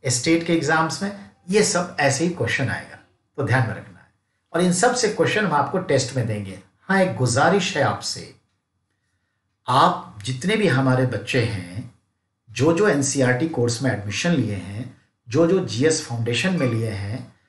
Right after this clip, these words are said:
Please आपसे गुजारिश है कि आप लोग, जो लोग टेस्ट सीरीज में अब तक admission नहीं लिए हैं, जो वन हंड्रेड फ़ोर्टी नाइन रुपीज का है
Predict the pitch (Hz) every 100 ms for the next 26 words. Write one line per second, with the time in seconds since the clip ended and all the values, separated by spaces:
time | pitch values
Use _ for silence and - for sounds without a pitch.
0 | _ _ 139 196 202 - 135 143 - 160
1 | 117 101 101 110 - - 107 113 123 123
2 | - 123 - 107 104 135 - - _ -
3 | 117 - - 240 185 117 - - _ _
4 | _ _ _ _ _ _ _ - 247 -
5 | - - - 175 214 190 202 - 156 -
6 | - 254 254 - 151 156 170 165 214 180
7 | 131 127 196 160 123 113 95 92 - _
8 | _ _ _ 110 131 156 120 151 202 151
9 | 156 165 180 - 147 139 160 131 135 196
10 | 226 - - 127 135 156 139 - 123 101
11 | 98 92